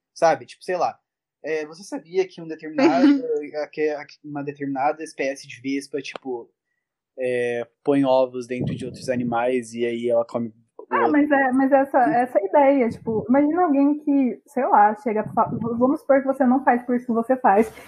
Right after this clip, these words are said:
Speaker 3: e alguém chega falando pra você de hermenêutica.
Speaker 1: Não, isso não tem nada a ver, sabe? Porque, eh,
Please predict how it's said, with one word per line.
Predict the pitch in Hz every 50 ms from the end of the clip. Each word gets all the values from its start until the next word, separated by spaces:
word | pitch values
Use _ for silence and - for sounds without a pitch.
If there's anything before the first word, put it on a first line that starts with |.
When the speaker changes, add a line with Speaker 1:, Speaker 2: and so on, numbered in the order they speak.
| - - -
Speaker 3:
e | 240
alguém | 240 240 226 226 240 247 254
chega | - 277 233 226 226
falando | - 240 226 226 226
pra | 240 220
você | 220 226 - 226 220
de | 220 233
hermenêutica. | 233 247 254 285 302 277 233 208 196 196 - - - - - 202 196 - _ _ -
Speaker 1:
Não, | 220 214 196 156 131 113 110 107 -
isso | 156 170 - 285
não | 302 302
tem | - 330
nada | 302 - 254 240
a |
ver, | 220 220 220 208 190 -
sabe? | - - 175 175 170 160 160 156
Porque, | - - - 220 202 202 - - -
eh, | 151 -